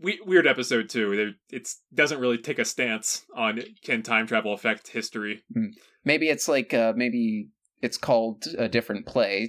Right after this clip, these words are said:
Speaker 2: to show that it's, like, a alternate Sliders universe.
Speaker 1: Also possible.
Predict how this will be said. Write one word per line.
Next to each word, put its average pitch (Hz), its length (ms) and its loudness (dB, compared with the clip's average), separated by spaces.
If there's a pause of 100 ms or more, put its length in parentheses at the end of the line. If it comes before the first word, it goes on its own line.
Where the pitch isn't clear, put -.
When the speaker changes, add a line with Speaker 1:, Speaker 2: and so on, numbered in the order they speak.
Speaker 2:
to 127 100 -2
show 107 260 2
that 104 140 0
it's, - 240 -2
like, 107 220 -2
a 104 420 -2
alternate 104 580 -2
Sliders 104 720 0
universe. 117 720 -2 (760)
Speaker 1:
Also 330 240 -2
possible. - 540 -4